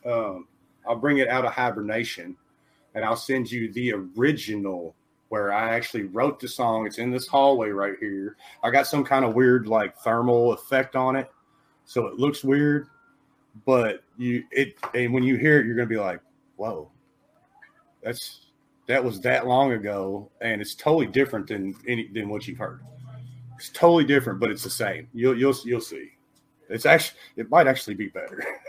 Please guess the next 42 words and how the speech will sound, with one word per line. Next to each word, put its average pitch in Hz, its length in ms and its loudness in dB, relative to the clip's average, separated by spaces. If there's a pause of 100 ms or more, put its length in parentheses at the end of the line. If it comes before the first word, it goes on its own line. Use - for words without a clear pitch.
(140)
<laughs> - 100 6 (1600)
in, 180 140 6
in 190 200 6
a, 170 140 6
in 190 160 6
a 175 80 8
way, 165 280 10
because 139 320 4
I 160 160 8
just 165 280 -4
started 147 320 0
playing 139 280 0
guitar 131 380 4
and 117 80 0
I 135 60 4
was 135 160 0
already 127 480 2
working 123 460 -4
the 117 80 -6
neck, 127 380 -2
you 123 100 -6
know, 120 340 -2
and, 92 160 -10 (800)
like, 143 200 4
I 170 120 6
feel 196 220 2
like 185 180 4
I 165 60 6
was 147 160 2
better 151 360 2
in 117 160 -6
that 143 220 0
instance 135 400 -8
than 110 160 -10
I 104 120 -8
am 101 180 -10
now. 85 220 -16 (840)
Just 143 220 -6
with 156 140 -4
that 156 260 0 (100)
one 160 220 -2
particular 156 720 -2